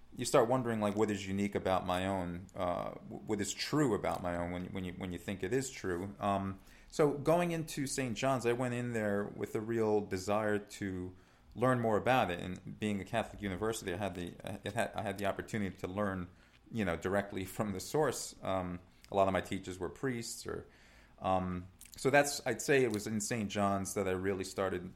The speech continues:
um, reading a lot more about it. And yeah, the internet wasn't around. Um, so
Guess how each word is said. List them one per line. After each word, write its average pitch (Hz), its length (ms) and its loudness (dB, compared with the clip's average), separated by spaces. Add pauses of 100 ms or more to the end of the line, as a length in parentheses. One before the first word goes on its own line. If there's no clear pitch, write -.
um, 65 640 -10 (1300)
reading 110 360 0
a 104 40 2
lot 104 240 4
more 104 200 4
about 101 360 2
it. 104 240 2
And 95 380 -4 (480)
yeah, 127 120 8
the 120 140 4
internet 131 380 2
wasn't 123 260 6
around. 95 460 0 (160)
Um, 101 420 2
so 104 340 2